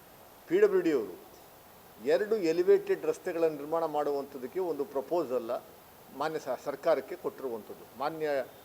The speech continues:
ಮುಖ್ಯಮಂತ್ರಿಗಳ ಡೈರೆಕ್ಷನ್ಸ್ ಬೇಸಿಸ್ ಮೇಲೆ ಟ್ರಾಫಿಕ್ ಕಂಜೆಷನ್ಸ್‌ನ ಡಿಕಂಜೆಸ್ಟ್ ಮಾಡಬೇಕು, ಕಮ್ಮಿ ಮಾಡಬೇಕು ಅನ್ನುವಂಥದ್ದು ಅವ್ರು ಏನು ಹೇಳಿ, ಏನು ಕೊಟ್ಟಿದ್ರು ಹೇಳಿಕೆಯನ್ನು, ಅದರಲ್ಲಿ ಭಾಳ ಪ್ರಮುಖವಾಗಿ, ಪ್ರಮುಖವಾದ ರಸ್ತೆಗಳ ಟ್ರಾಫಿಕ್ ಈಗಾಗಲೇ ಶುರುವಾಗಿದ್ದಾವೆ.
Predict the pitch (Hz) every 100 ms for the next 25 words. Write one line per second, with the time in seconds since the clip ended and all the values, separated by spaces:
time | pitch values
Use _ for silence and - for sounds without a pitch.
0 | - - - 180 180 - 151 156 123 131
1 | 147 - 160 147 113 123 123 127 - 110
2 | 90 107 - - - - - - 156 220
3 | 214 180 165 165 - 143 151 143 - 214
4 | 202 160 147 156 - 143 135 139 143 151
5 | 208 185 151 147 143 143 139 139 123 147
6 | 156 160 131 160 135 139 135 139 160 -
7 | 131 135 92 90 120 135 - 90 80 123
8 | - - - - - 208 214 175 202 214
9 | 196 233 - 180 185 202 180 208 233 220
10 | 202 190 170 160 - 226 180 185 196 165
11 | 160 - 208 165 160 156 156 208 208 180
12 | 170 147 120 98 -